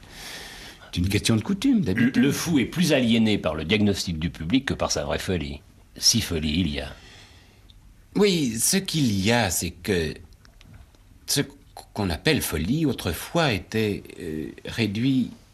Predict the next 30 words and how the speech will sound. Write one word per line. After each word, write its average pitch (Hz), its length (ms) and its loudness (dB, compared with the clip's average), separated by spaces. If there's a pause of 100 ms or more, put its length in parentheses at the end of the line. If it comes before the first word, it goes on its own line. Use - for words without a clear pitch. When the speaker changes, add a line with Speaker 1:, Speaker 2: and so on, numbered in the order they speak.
(180)
Speaker 1:
à 110 140 0
un 107 80 0
temps 113 220 -2
relativement 95 680 -2
court. 76 140 -6 (1600)
C'est - 180 2
la 117 120 4
façon 185 320 2
dont 151 220 0
on 113 60 0
s'est 101 160 -2
comporté 92 480 0
avec 85 220 0
les 85 100 0
malades 71 280 -2
mentaux 101 340 0
qui - 380 0
en 95 100 0
a 85 120 0
fait 98 440 -2 (140)
des 82 360 0
maladies 80 420 -2
chroniques. 85 600 -2 (640)
Si - 120 -2
vous 120 140 2
prenez 113 260 2
les 85 220 0
ouvrages 98 320 0
de 80 80 -8
psychiatrie, 76 840 -4